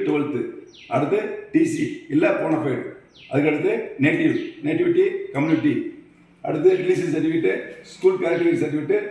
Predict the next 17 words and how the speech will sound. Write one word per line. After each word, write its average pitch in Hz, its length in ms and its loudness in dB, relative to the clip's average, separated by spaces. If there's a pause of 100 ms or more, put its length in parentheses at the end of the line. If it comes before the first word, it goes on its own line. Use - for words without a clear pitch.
(340)
கேரக்டர் 151 340 2
சர்டிஃபிகேட், 160 480 0 (400)
அனிமல் 165 320 0
சர்டிஃபிகேட், 160 480 0 (380)
அஃபிடவிட், 156 460 2 (440)
போலீஸ் - 380 2 (340)
கேரக்டர் - 260 -2
சர்டிஃபிகேட், - 480 0 (520)
ஆதார் - 280 2
கார்டு, 160 220 0 (240)
பான் 151 260 0
கார்டு, 135 220 2 (460)
இதை - 220 2
கண்டிப்பா 165 440 2 (120)
கொண்டு 147 180 0
போனா. 151 240 0 (360)
இப்போ 127 140 0